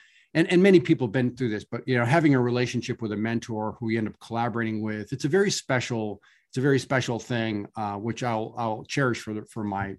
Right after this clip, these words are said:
you know, not just professionally, but also personally. So, so that's the story, how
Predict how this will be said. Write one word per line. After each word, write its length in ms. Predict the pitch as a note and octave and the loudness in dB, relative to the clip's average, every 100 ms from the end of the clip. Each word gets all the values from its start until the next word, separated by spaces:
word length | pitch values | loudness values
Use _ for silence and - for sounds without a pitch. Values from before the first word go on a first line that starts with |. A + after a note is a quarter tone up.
| - | 0
you 100 | D#3+ | 2
know, 160 | G#2+ - | 2 -2
not 300 | A#2 B2 B2 | -4 -2 -2
just 160 | G#2+ - _ | -4 -14 _
professionally, 460 | - D#3+ E3 A#2 G2+ | -4 2 2 2 -6
but 140 | G#2 | -6
also 220 | G#2 - | -6 -8
personally. 580 | G2+ - G2+ F#2+ F2 D#2+ | -12 -10 -10 -10 -14 -14
So, 320 | - A#2 A2 F#2+ - - | -8 -6 -6 -8 -16 -4
so 100 | C#3 | 4
that's 220 | D#3 F3 | 4 4
the 60 | D3 | 0
story, 320 | - C#3 A#2+ | 0 0 2
how 320 | B2 A#2 A2+ | 2 2 -2